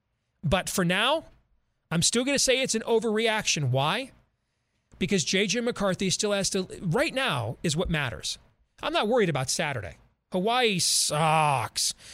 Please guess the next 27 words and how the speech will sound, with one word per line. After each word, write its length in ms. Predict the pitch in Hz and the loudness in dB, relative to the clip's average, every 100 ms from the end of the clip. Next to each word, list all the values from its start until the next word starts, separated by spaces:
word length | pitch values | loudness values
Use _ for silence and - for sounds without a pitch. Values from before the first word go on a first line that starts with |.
| - | -6
That 120 | 190 | 0
might 220 | 180 226 254 | 2 2 2
be 100 | 240 | 0
the 120 | 247 | 0
worst 400 | 196 220 - - | 2 2 2 0
team 200 | 208 180 | -2 0
in 80 | 165 | 0
the 160 | 156 | 0
F 140 | 151 - | 0 0
B 140 | 139 | -2
S. 240 | 107 - | -2 -2
I, 100 | 156 - | -2 -2
I 120 | 190 | -2
mean, 80 | - | -2
I, 120 | 175 - - | -6 -12 -6
I 120 | 226 | -2
don't 80 | 269 | 2
know 100 | 254 | 4
what 140 | 233 196 | 4 2
a 40 | |
line 380 | 175 190 190 170 | 2 0 0 -2
on 140 | 160 | -2
Hawaii, 480 | 170 151 151 165 165 | -2 0 -2 0 0
Florida 440 | - 185 170 160 | -2 0 0 0
International 560 | 165 151 147 165 - 170 | 0 0 0 -2 -2 0
would 120 | 151 135 | -2 0
be. 300 | 175 196 | 0 -2